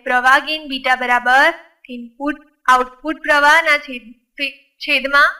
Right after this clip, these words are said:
ઇનપુટ પ્રવાહ બરાબર એને આપણે એ આઈ વડે પણ દર્શાવી શકીએ છે.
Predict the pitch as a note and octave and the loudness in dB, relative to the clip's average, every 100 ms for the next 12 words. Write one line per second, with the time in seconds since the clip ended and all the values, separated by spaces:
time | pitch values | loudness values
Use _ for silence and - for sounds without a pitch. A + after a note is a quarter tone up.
0 | _ _ _ D4+ D#4 D#4+ D#4 - A#3+ A3 | _ _ _ -10 -8 -8 -6 -4 -4 -4
1 | - - _ - B3+ B3 C4 D#4 C4 B3+ | -10 -18 _ -6 -2 0 2 2 0 -2
2 | B3 C4+ _ _ C4 C4+ C4 C#4 D4 C4+ | -4 -6 _ _ -4 0 0 -2 -10 -8
3 | B3 B3+ C#4 C4 B3 B3 C4+ C#4+ C#4 A#3 | -4 -2 -2 -4 -4 -6 -2 -2 -2 -6
4 | - B3 C4 C4 A#3+ B3+ C#4+ F#4+ - _ | -4 -4 -4 -8 -8 -2 0 0 -2 _
5 | _ _ _ _ _ _ _ - F#4 | _ _ _ _ _ _ _ -4 0